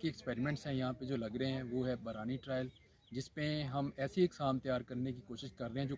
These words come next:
कम पानी पे ज़्यादा पैदावार की हामिल हो। <clears throat> तो बारानी इलाकों के लिए Wheat Research Institute ने जो अक़साम तैयार की हैं, उसमें अरूज बाईस है और उसके अलावा, आ, आ, अकबर उन्नीस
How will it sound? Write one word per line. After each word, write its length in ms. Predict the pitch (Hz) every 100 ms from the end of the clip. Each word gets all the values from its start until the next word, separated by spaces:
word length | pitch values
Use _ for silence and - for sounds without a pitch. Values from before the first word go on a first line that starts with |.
| -
कम 160 | 160 175
पानी 280 | 147 127 127
पे 140 | 143
ज़्यादा 300 | 117 135 165
पैदावार 400 | 147 123 113 110 -
की 80 | 131
हामिल 280 | 113 101
हो। 380 | 110 - 202 143 123 - -
<clears throat> 420 | - - - -
तो 80 | 143
बारानी 440 | 135 143 147 175
इलाकों 340 | 202 175 - 185
के 120 | 185
लिए 440 | 175 180 180 175 -
Wheat 260 | 131 180
Research 300 | - - 156
Institute 420 | 139 - - 147
ने 140 | 151 151
जो 220 | 127 156
अक़साम 400 | 156 139 127 127 - - - _ 139
तैयार 300 | 135 139 131
की 220 | 156 160
हैं, 160 | 160
उसमें 460 | 156 - 151 139 135
अरूज 320 | 135 131 131
बाईस 440 | 113 117 117 156 147
है 160 | 127 131 - - - _ -
और 160 | 139
उसके 200 | 147 -
अलावा, 500 | 147 135 131 135 139 - - - 117
आ, 300 | 120 123 120 - - 120
आ, 120 | 123
अकबर 400 | - 123 131 139
उन्नीस 540 | - 127 151 180 -